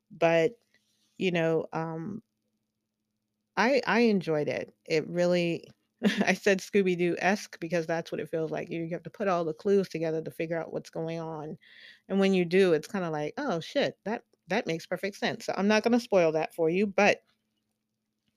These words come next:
obviously, if I said it's a Netflix film series, you know where the fuck it's streaming,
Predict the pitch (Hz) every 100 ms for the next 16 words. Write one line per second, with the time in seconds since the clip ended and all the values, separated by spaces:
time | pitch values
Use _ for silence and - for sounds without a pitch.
0 | _ - - _ - 277 285 - 202 196
1 | 180 - 170 151 - 160 160 180 - 170
2 | 147 - 247 247 240 226 220 202 196 196
3 | 180 175 170 175 175 175 180 165 - 156
4 | - 180 151 87 156